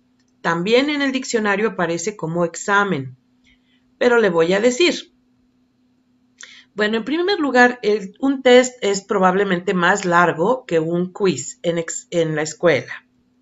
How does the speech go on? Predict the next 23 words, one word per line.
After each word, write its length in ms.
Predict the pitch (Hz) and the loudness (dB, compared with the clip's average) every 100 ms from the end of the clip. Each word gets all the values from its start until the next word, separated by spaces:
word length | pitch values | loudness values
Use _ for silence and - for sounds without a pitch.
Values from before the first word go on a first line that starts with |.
| _ | _
Y 120 | 254 | -2
un 140 | 311 302 | -2 2
test 320 | 311 302 - | 2 2 -2
puede 240 | 294 320 | -2 -2
consistir, 560 | 302 247 233 - 240 247 | -2 -2 -4 -4 -4 0
por 140 | 247 | 0
ejemplo, 420 | 214 220 214 247 | 0 -2 0 4
en 100 | 233 | 4
escribir 640 | 190 175 - 170 160 160 175 | 4 -2 -8 -8 -6 -4 -2
un 140 | 196 | -2
ensayo. 680 | 202 196 233 240 190 147 - _ _ _ _ _ _ _ _ _ | -2 0 2 2 0 -6 -8 _ _ _ _ _ _ _ _ _
Sí, 220 | - - | -14 -12
ya 280 | 165 185 208 | -4 0 0
no 180 | 294 277 | -2 -2
fue 220 | 269 269 | 0 4
lo 160 | 269 | 2
mismo 760 | 269 277 269 220 208 160 - _ _ - | 2 0 0 0 -2 -4 -8 _ _ -6
hacer 440 | 160 160 208 202 | -6 0 0 2
un 120 | 214 | 0
examen 600 | 196 190 208 190 202 208 | -4 -4 -2 0 -2 -4
que 120 | 202 | -2
un 200 | 190 185 | -2 -2
test. 480 | - 226 185 - - | 0 0 0 -6 -14